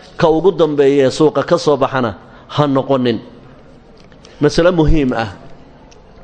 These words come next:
oo masaladan ku tacalluqda ayaan markaa uga gudbaynaa. Xukmu tanaakux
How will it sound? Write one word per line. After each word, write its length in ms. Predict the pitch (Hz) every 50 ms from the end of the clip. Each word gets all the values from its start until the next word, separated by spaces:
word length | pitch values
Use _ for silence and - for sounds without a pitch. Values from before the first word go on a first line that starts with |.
| - - -
oo 100 | 160 151
masaladan 440 | 139 139 127 - 151 170 165 156 143
ku 100 | - -
tacalluqda 520 | - - 120 120 131 135 123 113 131 139 139 135 - - - - - - - - - - - - - - - -
ayaan 200 | 143 151 156 156
markaa 280 | 165 165 165 165 151 135
uga 140 | 135 135 151
gudbaynaa. 540 | 131 139 131 113 120 117 113 110 104 98 92 - - - - - - - - - - - - - - - - - - - - -
Xukmu 300 | 190 202 - 170 170 165
tanaakux 580 | 165 - 165 151 160 165 156 143 - 151 135